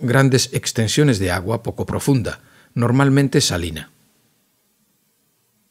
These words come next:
Se encuentran en todos los continentes,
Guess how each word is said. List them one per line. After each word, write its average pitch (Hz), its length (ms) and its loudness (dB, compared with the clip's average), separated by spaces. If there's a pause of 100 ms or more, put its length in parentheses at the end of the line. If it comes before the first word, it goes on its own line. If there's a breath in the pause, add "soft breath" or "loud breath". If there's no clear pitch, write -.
(800)
Se 123 220 2
encuentran 123 480 2
en 110 100 -2
todos 170 240 2
los 131 140 0
continentes, 143 800 -2